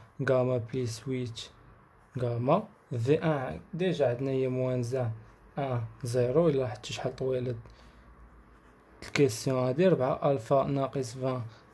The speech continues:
غاما، و في دو راه هي، آه، ناقص واحد زيرو واحد. ما درتش والو، غير عوضت. هنا غتبدا تنشر بشكل عادي، ومن بعد غتجمع الأوفسول مع الأوفسول والأورتوب مع الأورتوب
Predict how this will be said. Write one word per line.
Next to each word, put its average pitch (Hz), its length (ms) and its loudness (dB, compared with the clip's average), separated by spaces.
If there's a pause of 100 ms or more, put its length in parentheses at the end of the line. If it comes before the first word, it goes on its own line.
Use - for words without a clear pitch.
(120)
غاما، 131 380 0 (340)
و 156 100 4
في 131 320 4
دو 156 120 0
راه 147 280 0
هي، 139 560 0 (560)
آه، 135 300 0
ناقص 135 440 -4
واحد 131 460 0 (580)
زيرو 135 680 2
واحد. 135 300 0 (680)
ما 135 100 -4
درتش 123 260 0
والو، 139 320 4
غير 170 140 4
عوضت. 123 460 -4 (460)
هنا 175 260 -2
غتبدا 196 240 0
تنشر 180 540 -4
بشكل 147 340 -8
عادي، 143 560 2 (680)
ومن 185 320 6
بعد 190 180 2
غتجمع 156 360 2
الأوفسول 147 500 -2
مع 127 120 -2
الأوفسول 170 500 -4
والأورتوب 151 440 -2
مع 131 120 -2
الأورتوب 170 540 -2